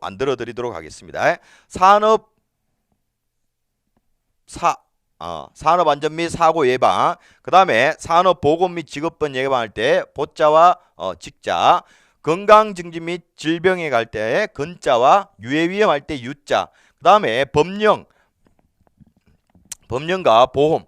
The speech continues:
보험 밑줄, 그 다음에 스트레스를 받죠. 여러분들 엄청 지금 공부하는데 스트레스 받죠. 그 다음에 폭언, 요 단어를 이어서 우리가 만들어 보도록 하겠습니다. 뭐, 산사가, 산사가 뭐한다? 권유하니,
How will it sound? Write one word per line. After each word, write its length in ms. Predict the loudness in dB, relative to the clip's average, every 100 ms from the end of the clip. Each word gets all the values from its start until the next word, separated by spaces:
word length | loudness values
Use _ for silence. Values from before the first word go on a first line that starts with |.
| _ _
보험 500 | -4 0 2 2 0
밑줄, 540 | -12 -20 -12 -6 -4 -2
그 80 |
다음에 320 | 2 2 2 -6
스트레스를 480 | -8 -8 -6 -2
받죠. 240 | -2 -2 -4
여러분들 260 | -8 -6
엄청 640 | -2 0 0 -6 -12 -14 -14
지금 160 | -20 -16
공부하는데 340 | -6 -2 -2
스트레스 320 | -6 -14 -10 -2
받죠. 600 | -2 -2 -4 2 2 0 _ _
그 60 | -6
다음에 140 | -6 -6
폭언, 380 | -12 0 2 2 _ _ _
요 160 | -6 -6
단어를 560 | -8 -6 -2 2 2 2
이어서 560 | -2 -2 -2 -2 -2
우리가 420 | -4 -6 0 0 0
만들어 340 | -8 -8 -8
보도록 280 | -8 -10 -10
하겠습니다. 680 | -10 -12 -20 -20 -10 -2 -2 -2 _ -8
뭐, 220 | -8 -8 _ _ _
산사가, 840 | -4 -4 0 2 4 6 6 4 _ _ _ _ _ _ _ _ _ _ _ _ _ _ _ _ _ _ _ _ _ _ _ _ _ _ _ _ _ _ _
산사가 640 | -18 -16 -10 -8 -2 -2 0
뭐한다? 420 | 0 0 2 0
권유하니, 1120 | 0 -2 -2 -2 0 0 0 -6 -8 -10